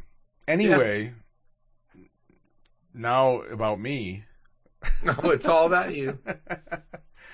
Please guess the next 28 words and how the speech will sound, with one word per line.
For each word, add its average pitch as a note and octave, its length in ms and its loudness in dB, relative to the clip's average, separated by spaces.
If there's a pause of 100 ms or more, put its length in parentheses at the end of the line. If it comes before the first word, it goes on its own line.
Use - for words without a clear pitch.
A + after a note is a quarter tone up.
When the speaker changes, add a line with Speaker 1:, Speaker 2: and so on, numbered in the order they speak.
(200)
Speaker 1:
No, G#3+ 160 12
I F3 120 12
was D#3+ 100 8
saying A3+ 220 2
I D#3 160 8
moderated D3+ 680 6
a B2+ 80 4
panel B2+ 760 6
with C3 440 2 (180)
Steve D3 320 -4
Dillon B2+ 440 -8 (640)
and, B2 440 -6
um, A2 760 -8 (1200)
what's A#2 180 -10
his A2 160 -8
name? F#2+ 220 -6
He F#2+ 100 -8
was, G2 180 -10 (100)
he G2 140 -10
was, F#2+ 320 -10
he G#2+ 120 -12
wrote, A2+ 400 -4 (100)
uh, E2+ 600 -10 (100)
Deadpool B2+ 500 6
for - 160 -6
a A#2 80 0
while. A2+ 720 -2 (960)
Um, D2+ 960 -14